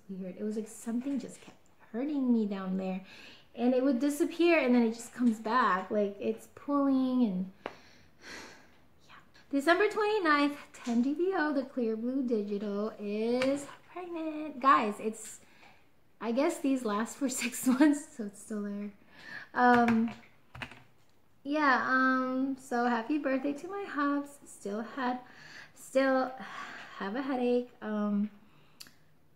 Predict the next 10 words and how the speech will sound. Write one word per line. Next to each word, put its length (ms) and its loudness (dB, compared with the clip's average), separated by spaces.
it 180 -4
says 340 0
here, 480 4
my 200 2
lower 280 0
back 300 0
hurts, 540 -4
still 320 -8
coughing, 500 0
nose. 400 -2